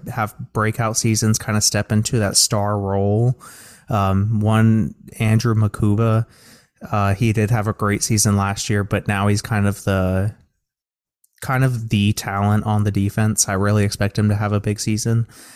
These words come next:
Uh, Cade Klubnik, no matter what capacity we see him, even if it's in garbage time, I think he's gonna be able to show his star potential for the future,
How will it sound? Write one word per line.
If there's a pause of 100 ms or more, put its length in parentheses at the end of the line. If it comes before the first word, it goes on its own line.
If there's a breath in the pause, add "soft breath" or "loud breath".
(160 loud breath)
Uh,
Cade
Klubnik, (1160)
no
matter
what
capacity
we
see
him,
even
if
it's
in
garbage
time,
I
think
he's
gonna
be
able
to
show
his
star
potential
for
the
future,